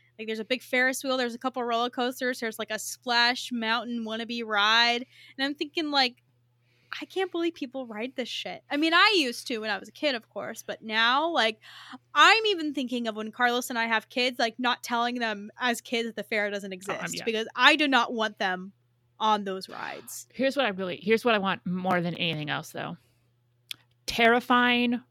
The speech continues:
Speaker 2: rundown animatronics. My
Speaker 1: Where, like, they barely move.
Speaker 2: Oh, yeah, and there's, like, patches of, like, fur mo-,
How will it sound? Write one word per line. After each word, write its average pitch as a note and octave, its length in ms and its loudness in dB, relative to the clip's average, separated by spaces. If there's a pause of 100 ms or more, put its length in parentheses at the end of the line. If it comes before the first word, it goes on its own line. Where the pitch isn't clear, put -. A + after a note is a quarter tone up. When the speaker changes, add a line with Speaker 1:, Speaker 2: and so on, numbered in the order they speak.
Speaker 2:
rundown G3 920 2 (100)
animatronics. - 960 -2 (3000)
My - 140 6
Speaker 1:
Where, B3 260 2
like, G#3+ 280 -2 (480)
they A3+ 300 2
barely A3 540 0
move. F3+ 440 -8
Speaker 2:
Oh, A3 300 6
yeah, A#3 280 6
and G#3 120 4
there's, G3+ 160 2
like, E3 240 0
patches G#3+ 380 -4
of, F3 120 -10
like, D#3+ 220 -4
fur A3 320 4
mo-, A#3 280 4